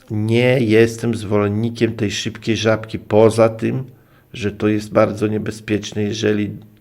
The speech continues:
ładujemy akumulatory, no i takie iskrzenie, no ale mówię, w środowisku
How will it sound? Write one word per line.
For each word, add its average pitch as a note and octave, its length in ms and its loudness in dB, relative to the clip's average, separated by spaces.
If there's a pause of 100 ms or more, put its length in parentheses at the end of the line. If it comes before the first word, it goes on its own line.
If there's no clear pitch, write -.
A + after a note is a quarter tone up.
(300)
ładujemy G#2 580 0
akumulatory, A2 920 -4 (580)
no G2+ 160 -2
i G#2+ 100 0
takie G#2 360 -4
iskrzenie, A2 640 -4
no G#2 140 0
ale G#2+ 320 0 (280)
mówię, A2 320 -2 (500)
w - 60 -12
środowisku A2 920 0